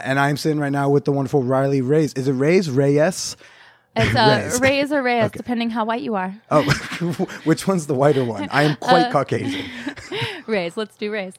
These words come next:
Speaker 1: Reyes. Well, fantastic. Um, yeah, I'm glad we could finally chat. You are a-, an adult entertainment performer, <laughs> as some would call a porn star.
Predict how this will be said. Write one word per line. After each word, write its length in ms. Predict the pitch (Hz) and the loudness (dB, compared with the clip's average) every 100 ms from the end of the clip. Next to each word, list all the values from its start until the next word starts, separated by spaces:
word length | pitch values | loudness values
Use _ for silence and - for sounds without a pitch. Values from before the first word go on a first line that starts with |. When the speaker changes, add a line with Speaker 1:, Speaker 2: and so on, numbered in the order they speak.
| - | -8
Speaker 1:
Reyes. 440 | 139 131 113 104 - | -2 0 -2 -8 0
Well, 180 | 139 147 | 4 4
fantastic. 640 | 165 165 180 185 117 101 | 4 2 2 0 -2 -4
Um, 400 | 120 120 120 127 123 | 0 2 2 0 0
yeah, 160 | 117 | -2
I'm 160 | 113 110 | -4 -4
glad 200 | 127 117 | -4 -2
we 160 | 117 120 | 0 0
could 140 | 120 | -2
finally 280 | - 123 120 | -2 -2 -2
chat. 400 | - 135 135 170 | 0 0 2 2
You 220 | 151 135 | 4 4
are 160 | 127 123 | 4 4
a-, 240 | 123 117 | 2 0
an 80 | 120 | -2
adult 440 | 120 107 117 120 | -4 0 2 2
entertainment 680 | 113 117 110 120 110 120 123 - - _ | 0 -2 -2 -2 -2 -2 -4 -8 -20 _
performer, 800 | 131 123 - 131 135 160 196 127 - | -2 -2 0 2 4 4 4 2 -2
<laughs> 440 | _ - - - | _ -20 -20 -10
as 300 | 117 117 113 | -2 0 0
some 200 | - 110 | -2 -4
would 140 | 110 | -4
call 220 | - 110 107 | -4 -2 -2
a 40 | |
porn 300 | - 107 107 | -2 -4 -4
star. 640 | - 107 104 107 135 170 | -4 -4 -2 0 0 -2